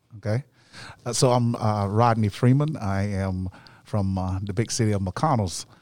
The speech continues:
South Carolina, in York County.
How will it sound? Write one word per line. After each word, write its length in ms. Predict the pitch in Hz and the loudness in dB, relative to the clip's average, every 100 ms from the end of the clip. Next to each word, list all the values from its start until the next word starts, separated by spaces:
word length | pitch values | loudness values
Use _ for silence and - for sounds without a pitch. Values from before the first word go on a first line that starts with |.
| _ _ | _ _
South 320 | - 110 98 | -2 0 0
Carolina, 640 | 117 104 101 101 131 127 139 | 0 0 0 0 -2 -4 -2
in 140 | 101 | 0
York 580 | 101 117 113 - - - - - _ | 4 4 2 -6 -18 -18 -20 -20 _
County. 500 | 113 107 113 156 | 0 2 2 -2